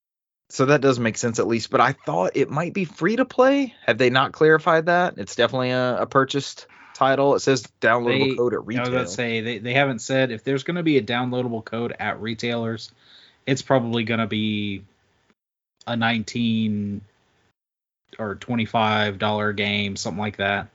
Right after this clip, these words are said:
Speaker 1: Yeah.
Speaker 2: I would imagine. Um, they
Speaker 1: All right,
Speaker 2: did
Speaker 1: I'm
Speaker 2: release a,
Speaker 1: <laughs>
Speaker 2: a, a trailer where you can, uh, you can see Kirby, uh, get shrunk down, and, and then he's, he's on, like, this giant, e-, everything's, like, giant food themed,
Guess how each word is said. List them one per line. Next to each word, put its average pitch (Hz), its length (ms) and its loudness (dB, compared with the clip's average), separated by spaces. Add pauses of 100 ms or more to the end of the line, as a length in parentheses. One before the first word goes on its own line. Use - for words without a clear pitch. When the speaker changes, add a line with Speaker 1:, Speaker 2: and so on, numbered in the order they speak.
(240)
Speaker 1:
Yeah. 80 200 -10 (600)
Speaker 2:
I 107 120 -6
would 113 100 0
imagine. 104 480 -2 (720)
Um, 104 600 0 (560)
they 135 80 6
Speaker 1:
All 120 40 8
right, 117 60 6
Speaker 2:
did 160 80 8
Speaker 1:
I'm 160 60 4
Speaker 2:
release 160 280 6
a, 127 60 2
Speaker 1:
<laughs> 120 420 -4
Speaker 2:
a, - 40 -10
a 110 40 -8
trailer 135 500 4 (460)
where 127 120 2
you 123 200 2
can, 117 520 0
uh, 110 560 -4
you 127 140 -6
can 117 140 -6
see 143 240 2
Kirby, 131 680 2 (640)
uh, 110 220 -4
get 98 180 -10
shrunk 175 340 2
down, 151 460 4
and, 120 260 -4
and 110 180 -8
then 113 120 -4
he's, 117 420 -6
he's 117 200 -4
on, 123 180 0
like, 117 180 -4
this 110 200 -10
giant, 120 520 -4 (280)
e-, 147 60 -2
everything's, 156 580 0
like, 120 160 0
giant 117 440 -2
food 117 300 -4
themed, 98 540 -6